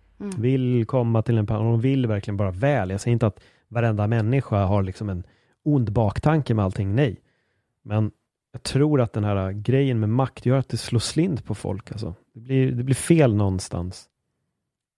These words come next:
Speaker 2: Och, ja, det är väl egentligen bara min poäng.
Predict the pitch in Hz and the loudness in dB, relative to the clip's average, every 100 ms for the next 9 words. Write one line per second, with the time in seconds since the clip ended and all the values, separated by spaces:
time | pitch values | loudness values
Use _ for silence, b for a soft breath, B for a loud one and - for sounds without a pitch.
0 | _ - 113 104 101 113 _ _ _ _ | _ -18 -8 -2 -2 -2 _ _ _ _
1 | _ _ _ - 117 131 _ _ _ _ | _ _ _ -12 -10 -10 _ _ _ _
2 | 127 127 123 113 117 110 107 107 - 117 | -8 0 2 2 0 2 4 2 0 -2
3 | 113 | -2